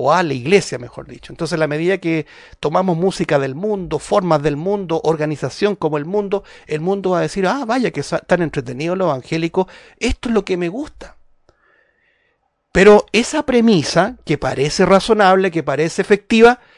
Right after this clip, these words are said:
a las finales no es la lógica de Dios. Porque en lugar de cristianizar el mundo, ¿qué es lo que pasa? ¿Y qué es lo que ha pasado? Y la historia lo avala. Se ha mundanalizado a la iglesia. Hermanos,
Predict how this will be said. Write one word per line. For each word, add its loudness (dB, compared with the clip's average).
a -4
las -2
finales -2
no -4
es -4
la -2
lógica -4
de -6
Dios. -10
Porque -2
en -4
lugar -4
de -6
cristianizar -2
el -2
mundo, 0
¿qué -4
es 2
lo -2
que -8
pasa? -2
¿Y -4
qué 4
es 4
lo 6
que 2
ha 4
pasado? 0
Y -10
la -6
historia -2
lo 2
avala. 0
Se 2
ha 6
mundanalizado 0
a 4
la 2
iglesia. -6
Hermanos, -4